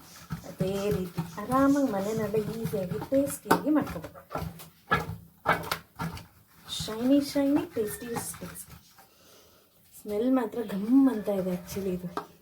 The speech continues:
ಮನೆಯಲ್ಲಿ ನೀವು ಟ್ರೈ ಮಾಡಿ ನೋಡಿ. ಈ ಒಂದು ರೆಸಿಪಿ ready to serve. ಟೇಸ್ಟಿ ಟೇಸ್ಟಿ, ಜ್ಯೂಸಿ ಜ್ಯೂಸಿ.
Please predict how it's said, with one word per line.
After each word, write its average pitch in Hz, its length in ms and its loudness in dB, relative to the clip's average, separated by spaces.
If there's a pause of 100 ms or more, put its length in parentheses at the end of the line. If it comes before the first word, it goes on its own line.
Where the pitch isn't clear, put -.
(1400)
ಮನೆಯಲ್ಲಿ 208 360 2
ನೀವು 202 240 8
ಟ್ರೈ 190 220 2
ಮಾಡಿ 170 220 4
ನೋಡಿ. 160 460 -2 (1900)
ಈ 262 120 0
ಒಂದು 202 420 6
ರೆಸಿಪಿ 185 460 0
ready 180 480 2
to - 180 -4
serve. 165 600 -2 (460)
ಟೇಸ್ಟಿ 208 380 -2
ಟೇಸ್ಟಿ, 233 800 -10 (840)
ಜ್ಯೂಸಿ 240 680 -10
ಜ್ಯೂಸಿ. - 480 -2